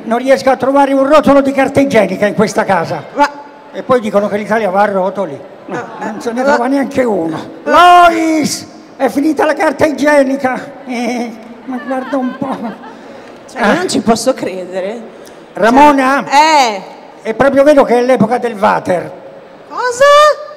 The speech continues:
Speaker 1: Sì, beh, insomma, quando c'era Nixon, presidente degli Stati Uniti, c'era il Watergate.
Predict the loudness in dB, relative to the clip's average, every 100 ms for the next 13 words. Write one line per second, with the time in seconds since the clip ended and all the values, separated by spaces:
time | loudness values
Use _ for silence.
0 | -20 -6 -2 0 0 0 0 0 0 -2
1 | -2 -2 -2 0 0 0 0 -2 -2 -4
2 | -4 0 0 0 -2 -2 -2 -2 0 0
3 | 2 2 0 -2 -6 -2 -2 0 0 0
4 | -2 -4 -4 -4 -4 -8 -14